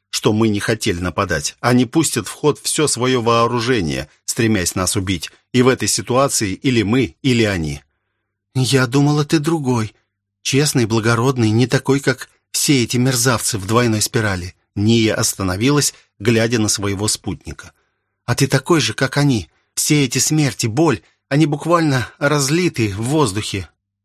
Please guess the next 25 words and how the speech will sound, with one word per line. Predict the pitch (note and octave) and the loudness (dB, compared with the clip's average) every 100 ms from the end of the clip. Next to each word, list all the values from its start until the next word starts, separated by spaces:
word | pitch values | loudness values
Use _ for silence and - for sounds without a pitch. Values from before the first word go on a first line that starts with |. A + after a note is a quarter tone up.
| _ | _
«Зачем | C3+ D3+ F#3+ - G3 F3 B2 | 0 2 2 0 0 2 2
это | B2 | 0
всё? | C3 - B2+ G2+ | -2 0 -2 0
Ведь | C#3 D#3+ | -2 -2
мы | F3 G#3 | 0 2
могли | E3+ D#3+ E3 F3 | 2 2 0 -2
просто | D#3 F#3+ - D3+ | 0 0 0 -4
поговорить, | C#3 C#3 E3 F#3 D#3+ - | -2 -2 0 0 -2 0
я | D#3+ | 0
бы | D#3+ | 2
смогла | E3 F3 F#3 F#3 D#3+ | -2 0 0 2 0
убедить | D3 D#3+ F3 D3+ | 0 -2 -2 0
отдать | C3+ C3+ E3+ D3+ | -2 0 -2 0
то, | - D#3+ | -2 -2
что | - D3+ | 2 2
нам | D#3 D#3 | 2 2
нужно. | E3+ E3 A2 G#2+ - _ | 4 2 2 -2 -4 _
Едва | C#3 C#3+ D#3+ | -2 2 2
увидев | D#3 D3 E3+ C3+ - | 2 0 0 -2 0
местных | D#3 E3+ - A#2+ | 2 2 0 -2
хозяев, | - D3+ F3 F3 A#2+ - _ | 0 0 2 2 0 -6 _
взяла | C3+ C#3 G3+ F#3 | -4 2 2 2
бы | C#3+ | 0
под | C3+ D3+ | -2 -4
контроль | - E3 D#3 E3+ | 0 -2 2 0